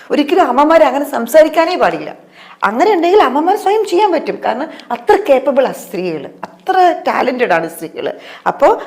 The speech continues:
മക്കളെ വളർത്തുന്നതിനോടൊപ്പം അമ്മയ്ക്ക് സ്വപ്നമുള്ളൊരു അമ്മയാണ് എങ്കിൽ, പാഷനുള്ള അമ്മയാണ് എങ്കിൽ, ജോലി ചെയ്യണമെന്ന് ആഗ്രഹിക്കുന്നുണ്ടെങ്കിൽ അവർക്കത് ചെയ്യണം.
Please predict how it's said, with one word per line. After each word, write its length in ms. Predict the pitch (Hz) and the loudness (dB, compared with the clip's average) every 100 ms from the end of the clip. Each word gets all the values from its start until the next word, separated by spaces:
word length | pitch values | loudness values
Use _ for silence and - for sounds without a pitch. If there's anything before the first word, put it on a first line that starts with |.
| - | -4
മക്കളെ 420 | 190 - - 349 | -4 -2 2 4
വളർത്തുന്നതിനോടൊപ്പം 840 | 392 254 240 269 311 320 214 285 285 | 4 2 0 -2 0 0 -2 -4 -6
അമ്മയ്ക്ക് 360 | 208 262 294 | -4 -4 -2
സ്വപ്നമുള്ളൊരു 600 | 339 240 - 311 311 269 | -2 -2 -4 -2 2 4
അമ്മയാണ് 480 | 240 220 226 190 196 | 2 0 -2 -2 -4
എങ്കിൽ, 420 | 190 170 165 208 - - - - | -4 -6 -2 -2 -2 -12 -10 0
പാഷനുള്ള 560 | 214 269 285 349 277 | 2 2 0 0 2
അമ്മയാണ് 480 | 220 202 208 175 180 | 2 0 -2 0 0
എങ്കിൽ, 360 | 208 151 180 277 - - | -2 -4 -4 -6 -8 -10
ജോലി 360 | 196 233 302 339 | 2 6 6 4
ചെയ്യണമെന്ന് 440 | 302 269 254 233 | 2 0 -2 -4
ആഗ്രഹിക്കുന്നുണ്ടെങ്കിൽ 1040 | 196 190 247 254 254 240 233 240 262 427 - - - _ _ - | -6 -6 -6 -4 -4 -2 0 -2 -2 -4 -4 -18 -20 _ _ -14
അവർക്കത് 320 | 185 - 320 | -14 -6 -8
ചെയ്യണം. 420 | - 370 415 453 | -2 -2 -2 -6